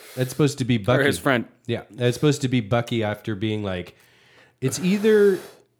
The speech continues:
Speaker 1: it's Baron Zemo, I think, um, another Captain America Nazi villain, um, who takes the Winter
Speaker 2: Uh-huh.
Speaker 1: Soldier and, like, brainwashes him and takes his arm and gives him that cybernetic arm.
Speaker 2: <clears throat>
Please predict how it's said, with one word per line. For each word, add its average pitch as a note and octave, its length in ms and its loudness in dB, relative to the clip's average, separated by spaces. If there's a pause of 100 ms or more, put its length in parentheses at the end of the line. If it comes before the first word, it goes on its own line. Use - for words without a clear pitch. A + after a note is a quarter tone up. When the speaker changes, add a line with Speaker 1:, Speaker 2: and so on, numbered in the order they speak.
(120)
Speaker 1:
it's C3+ 160 -2
Baron E3+ 400 2
Zemo, C3+ 480 2
I E3+ 100 2
think, F3+ 360 -4
um, G2+ 460 0 (440)
another A#2+ 640 0
Captain B2 340 -4
America A#2 520 0
Nazi G#2+ 640 -6
villain, A2+ 720 -6 (460)
um, F#2+ 560 -6 (160)
who A2 600 -4 (100)
takes B2 240 -8
the A#2+ 100 -8
Winter A2+ 220 -2
Speaker 2:
Uh-huh. G#2 80 -4
Speaker 1:
Soldier A2 540 -4 (440)
and, G#2 160 -6
like, F#2+ 380 -8 (440)
brainwashes A#2+ 720 -4
him G#2+ 400 -4
and G2 580 -8
takes B2 260 -8
his A2 140 -8
arm G2+ 440 -4
and F#2+ 180 -6
gives G2+ 220 -6
him G2+ 100 -4
that G2 160 -6
cybernetic G2 600 -4
arm. G2 360 -6
Speaker 2:
<clears throat> - 20 -12